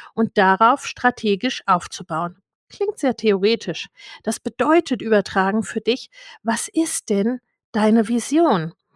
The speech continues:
Wenn du dir dein Traumbusiness in fünf oder zehn Jahren backen könntest, wie sieht es aus?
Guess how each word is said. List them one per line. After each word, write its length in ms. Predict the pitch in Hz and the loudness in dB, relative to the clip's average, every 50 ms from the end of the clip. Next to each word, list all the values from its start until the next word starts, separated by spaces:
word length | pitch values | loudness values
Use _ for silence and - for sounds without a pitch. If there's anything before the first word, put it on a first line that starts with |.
| - - - - _ _ | -20 -20 -20 -20 _ _
Wenn 240 | 240 254 330 403 392 | -8 -4 -2 0 2
du 140 | 339 285 208 | 2 0 2
dir 160 | 220 226 226 | 2 2 4
dein 240 | 226 220 220 220 220 | 4 4 2 2 -2
Traumbusiness 920 | - - - 269 302 339 359 349 302 - 196 196 - - 220 254 240 - | -4 0 2 4 4 4 4 4 2 2 0 -2 -2 -4 -6 -6 -6 -6
in 160 | - 262 262 | -8 -8 -8
fünf 380 | - - - 311 320 - - 285 | -6 -4 -4 -4 -4 -4 -4 -2
oder 240 | 294 277 269 269 | 0 0 0 -2
zehn 320 | - - - 294 285 277 269 | -4 -6 -6 -6 -6 -2 0
Jahren 280 | 254 247 240 247 233 - - | 2 2 2 2 -2 -6 -12
backen 380 | - 320 - _ 247 214 190 | -14 -14 -10 _ -6 -4 -4
könntest, 680 | - - - 202 180 175 - - 170 - - - _ - | -6 -8 -8 -6 -6 -6 -6 -10 -12 -12 -14 -14 _ -6
wie 140 | 233 262 240 | -4 -4 -2
sieht 220 | 262 262 - - | -2 -2 -2 -4
es 120 | - - | -6 -2
aus? 480 | - 226 208 175 170 160 - - - - | 0 2 2 2 0 -2 -8 -12 -16 -16